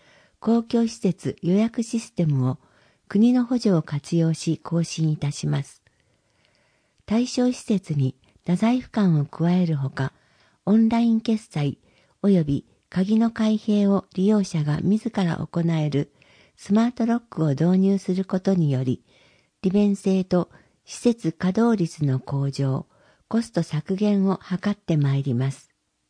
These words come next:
次に、地域資源の活用についてです。その中でもまず、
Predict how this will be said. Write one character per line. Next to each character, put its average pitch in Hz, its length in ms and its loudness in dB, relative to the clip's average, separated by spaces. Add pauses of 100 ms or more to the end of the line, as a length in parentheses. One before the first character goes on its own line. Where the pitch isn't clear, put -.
(680)
次 220 320 2
に、 175 240 4 (580)
地 269 180 0
域 262 180 -4
資 247 160 -4
源 220 280 4
の 143 100 2
活 160 340 -4
用 202 260 2
に 226 200 2
つ 240 120 -2
い 220 120 2
て 156 140 -4
で 135 140 -2
す。 - 220 -10 (1040)
そ 233 160 -2
の 262 100 4
中 262 300 0
で 180 100 2
も 147 160 4
ま 160 160 2
ず、 143 280 -2